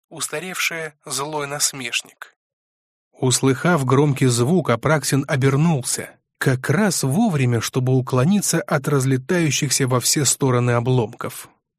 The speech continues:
Смерть несётся на полных парах, нужно поскорее убраться с её пути. Ничего,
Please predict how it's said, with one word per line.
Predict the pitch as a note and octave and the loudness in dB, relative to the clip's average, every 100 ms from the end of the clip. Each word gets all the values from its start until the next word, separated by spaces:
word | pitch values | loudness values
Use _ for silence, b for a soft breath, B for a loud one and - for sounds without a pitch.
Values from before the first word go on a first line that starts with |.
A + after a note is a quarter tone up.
| _ _ _ - | _ _ _ -6
Смерть | - C3+ C3 E3+ B2+ - | -2 2 2 2 0 0
несётся | C3 C3 - D3 - B2+ | 0 2 0 0 0 0
на | B2+ | 0
полных | B2+ D#3 C3 B2+ - | 2 2 4 2 2
парах, | C3+ C3+ B2 A2 - - _ - | 0 2 0 -2 -10 -16 _ -2
нужно | C#3 D3+ B2+ C3+ | 2 4 4 0
поскорее | C3 B2+ - D3+ D3 D3 | 0 -2 0 2 2 2
убраться | D3 E3+ C#3+ - A2+ | 2 2 2 0 -2
с | - | 0
её | B2 A#2 | 0 2
пути. | C#3+ C3+ C#3 - _ _ _ _ _ _ - | 0 0 -2 -4 _ _ _ _ _ _ -4
Ничего, | E3+ F#3 - C3 A#2+ B2 A2 | 0 2 2 0 2 2 0